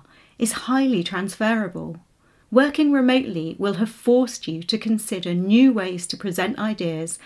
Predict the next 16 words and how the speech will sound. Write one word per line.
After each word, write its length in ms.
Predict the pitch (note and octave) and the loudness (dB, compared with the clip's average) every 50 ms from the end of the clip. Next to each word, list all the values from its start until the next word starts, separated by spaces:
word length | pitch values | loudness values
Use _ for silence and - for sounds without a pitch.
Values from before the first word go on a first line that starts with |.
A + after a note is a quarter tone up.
| - - - - - | -20 -20 -16 -8 -2
and 140 | G#3+ G#3+ - | -2 -2 0
collaborate 600 | - G#3+ F3+ F3 E3+ E3+ D#3+ D3+ D#3 D3+ - - | 0 0 0 0 0 0 -2 -6 -6 -6 -8 -10
with 160 | E3+ E3+ - F#3+ | -12 -8 -6 -6
others. 560 | F3+ F3+ D#3+ E3 E3 D#3+ - - - - _ _ _ _ _ _ _ _ _ - | -6 -4 -6 -8 -10 -10 -12 -14 -14 -14 _ _ _ _ _ _ _ _ _ 0
In 200 | A3+ A#3+ A#3+ - | 0 2 2 4
all 320 | B3+ C4+ C#4 C4+ C#4 C4+ | 6 6 6 6 6 4
jobs, 480 | - - G3 D#3 D3+ D3+ - - - - - - _ _ | 2 2 0 0 0 -2 -6 -8 -10 -10 -10 -20 _ _
there 120 | - F#3 F#3 | -6 -6 -6
comes 360 | F#3 - G#3+ A3+ B3 B3+ C4+ | -2 2 4 4 4 4 2
a 40 | C4+ | 0
time 480 | C4+ - F#3+ E3 D#3 D3+ D3+ D#3 D#3+ | -4 -2 -2 -2 -2 -2 -4 -4 -4
when 140 | D#3+ E3 D#3 | -4 -2 -2
a 60 | E3 | -4
presentation 880 | E3+ - - G3 G#3+ A#3+ A#3+ A#3 A3+ A3 A3 A3 G#3+ - A#3+ A3+ A3+ A#3 - | -4 -2 -2 -2 0 0 0 0 0 0 -2 0 -2 -2 -4 -4 -4 -6 -6
or 140 | - G3+ G3 | -8 -6 -4
report 560 | G#3+ G#3 G#3 - - F3 E3+ E3 E3+ - | -4 -6 -6 -4 -4 -2 -2 -2 -4 -6